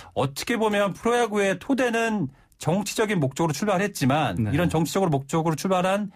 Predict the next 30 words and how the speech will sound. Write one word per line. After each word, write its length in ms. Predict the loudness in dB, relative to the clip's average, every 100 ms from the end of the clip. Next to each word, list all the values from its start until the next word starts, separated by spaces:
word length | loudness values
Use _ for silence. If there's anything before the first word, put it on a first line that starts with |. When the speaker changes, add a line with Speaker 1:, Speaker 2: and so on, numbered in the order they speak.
| -8
Speaker 1:
이 120 | -4 -4
프로야구가 760 | 0 2 2 2 0 0 -2 -6 -20 -20 -12
지금의 520 | -4 0 2 2 2
어떤 300 | 2 0 0
한국 400 | 0 0 0 2
야구만의 400 | 2 2 2 2
독특한 640 | -2 -2 -4 0 -2 -2 -8 _ _
그런 360 | -4 0 0 -2 -12 _ -8 -4
경쟁력 600 | 0 2 2 2 2 2
있는 220 | 2 2 2
응원 380 | 2 4 2 2
문화를 460 | 2 2 0 -4 -8 -2
Speaker 2:
음. 200 | 0 2
Speaker 1:
만드는 880 | 2 2 2 2 2 2 0 -2 -6 -18 _ -8
조금 260 | -2 0
토대가 360 | 0 0 0 2
되지 240 | 0 0
않았나. 340 | 0 0 0 0
굉장히 280 | 0 0 0
좀 120 | 0
어떻게 180 | -2 0
보면 220 | 2 0 -4 -8
역사의 260 | -6 -2 0
아이러니가 540 | 0 2 2 2 0
아닌가 400 | -2 -2 0 -2
하는 200 | 0 -2
그런 180 | 0 0
생각도 260 | 2 0 -2
Speaker 2:
네. 60 |
Speaker 1:
듭니다. 340 | -4 -8 -10